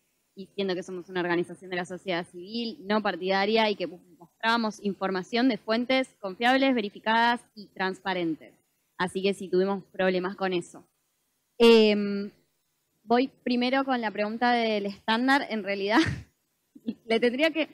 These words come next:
Le tendría que pasar el micrófono al ruso. Solo contarte que nosotros trabajamos con, específicamente con la búsqueda de información de candidatos en alianza con Socialtic. Y Socialtic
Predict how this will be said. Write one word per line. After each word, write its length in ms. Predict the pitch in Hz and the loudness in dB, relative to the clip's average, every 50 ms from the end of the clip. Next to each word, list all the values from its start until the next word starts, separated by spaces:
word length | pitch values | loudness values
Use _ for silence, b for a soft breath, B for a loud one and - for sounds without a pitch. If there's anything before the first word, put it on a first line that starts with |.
| - _ _ _ _ _ _ _ - | -14 _ _ _ _ _ _ _ 2
Le 120 | 233 233 | 4 6
tendría 280 | 226 262 262 302 359 381 | 6 6 8 8 6 6
que 100 | 370 302 | 6 6
pasar 260 | 285 269 - 285 277 | 6 6 6 6 6
el 100 | 294 311 | 8 8
micrófono 520 | 285 285 262 247 269 277 262 285 285 277 262 | 8 6 6 6 6 6 6 6 4 6 6
al 140 | 240 233 | 4 6
ruso. 500 | 226 247 294 294 294 - 330 339 339 - 240 | 6 8 6 6 6 6 6 6 6 4 0
Solo 280 | - - 294 294 302 311 | -2 0 2 2 2 2
contarte 640 | 294 262 247 233 220 240 240 247 247 269 262 262 | 2 -2 -4 -2 0 0 0 0 -2 -2 -4 -2
que 100 | 262 247 | -2 -6
nosotros 400 | 226 214 208 - 208 - - 233 - | -6 -6 -10 -14 -12 -10 -10 -10 -4
trabajamos 800 | - 214 196 202 208 - 214 208 214 220 226 233 233 - - _ _ _ _ - _ _ | -2 -2 -2 -2 -2 -4 -4 -4 -4 -4 -4 -6 -6 -8 -16 _ _ _ _ -20 _ _
con, 260 | 220 214 196 190 - | 0 0 0 -2 -6
específicamente 800 | - 202 - - 220 233 262 311 285 262 262 254 240 220 214 185 | -10 -10 -8 -6 -6 -2 -2 0 0 2 0 0 0 -2 -2 -4
con 100 | 180 185 | -2 -2
la 80 | 185 180 | -2 -2
búsqueda 240 | 202 233 - 247 233 | -4 -4 -4 -4 -4
de 60 | 220 | -4
información 460 | 214 208 214 196 196 196 190 214 220 | -4 -6 -8 -8 -8 -10 -8 -6 -6
de 80 | 220 220 | -4 -4
candidatos 600 | 220 208 208 208 220 226 233 233 262 277 277 - _ _ _ _ _ | -4 -2 -2 0 0 0 0 0 -2 -4 -4 -6 _ _ _ _ _
en 120 | - 220 208 | -2 0 2
alianza 400 | 196 196 208 202 214 208 226 208 | 2 2 2 0 0 0 0 0
con 180 | 190 196 202 | 0 -2 -4
Socialtic. 680 | 190 - 208 202 - - 208 196 196 196 - 254 254 - _ _ _ _ _ _ | -2 -2 -4 -4 -2 -2 -2 -2 -4 -4 -6 -8 -8 -8 _ _ _ _ _ _
Y 80 | - 202 | -20 -6
Socialtic 800 | - 208 208 - 233 208 196 190 - - 214 220 220 - - | -4 -4 -4 0 0 -2 -2 -2 -4 -6 -6 -6 -6 -8 -14